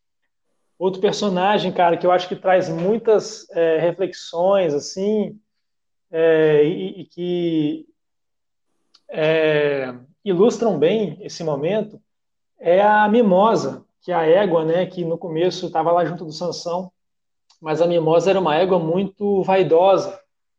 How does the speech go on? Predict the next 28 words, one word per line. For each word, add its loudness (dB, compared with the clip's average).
E -8
o -2
que, -2
a -6
forma 2
que -6
o, 0
o 2
autor 0
usou 2
esse 0
personagem -4
é -14
pra -8
mostrar -4
como -4
que -18
um -14
sistema -6
desse -4
acaba -2
suprimindo -4
qualquer -4
tipo -10
de -6
individualidade. -2
Porque -12
mesmo 0